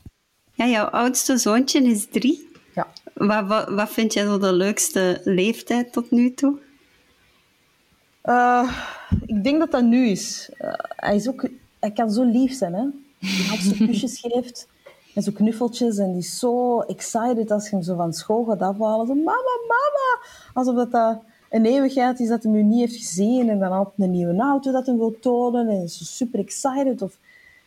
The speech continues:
Speaker 2: je geeft hem een cadeautje, een kindereitje en dan is hij zo excited. Het is gewoon zo dat,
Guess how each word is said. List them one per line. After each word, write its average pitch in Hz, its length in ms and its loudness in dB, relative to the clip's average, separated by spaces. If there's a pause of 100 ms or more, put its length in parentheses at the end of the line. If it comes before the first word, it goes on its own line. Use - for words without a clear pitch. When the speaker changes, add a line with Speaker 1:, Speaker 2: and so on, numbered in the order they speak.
(260)
Speaker 2:
je 214 140 0
geeft 214 200 0
hem 185 120 0
een 170 100 -2
cadeautje, 220 520 0
een 185 140 -2
kindereitje 240 720 0
en 233 60 2 (100)
dan 175 120 -10
is 190 120 -8
hij 180 100 -10
zo 285 380 -2
excited. 285 720 0
Het 220 180 -4
is - 140 -8
gewoon 208 340 0
zo 233 140 -2
dat, 190 340 2